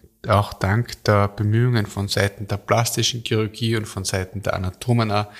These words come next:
immer mehr wissenschaftlich auch geworden ist, ja, weil vor, vor einigen Jahren, also gerade wie ich so begonnen hab damit, vor fünfzehn Jahren, äh, wenn ich da zurückdenk,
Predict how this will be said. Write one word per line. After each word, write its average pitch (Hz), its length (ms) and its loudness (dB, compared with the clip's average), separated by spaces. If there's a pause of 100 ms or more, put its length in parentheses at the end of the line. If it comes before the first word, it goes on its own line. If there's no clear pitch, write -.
(480)
immer 139 240 4
mehr 117 340 0
wissenschaftlich 110 840 -2
auch 92 180 -2
geworden 98 500 0
ist, 127 400 -2
ja, 98 140 2
weil 104 140 4
vor, 101 400 2 (800)
vor 101 540 2
einigen 113 400 0
Jahren, 107 440 4
also 110 180 0
gerade 107 220 -2
wie 110 40 -4
ich 107 80 -2
so 113 80 -2
begonnen 117 440 2
hab 117 220 -2
damit, 110 300 0
vor 107 140 -2
fünfzehn 120 560 0
Jahren, 110 600 2
äh, 107 280 2
wenn 107 100 -2
ich 107 80 -4
da 104 120 -6
zurückdenk, 117 680 0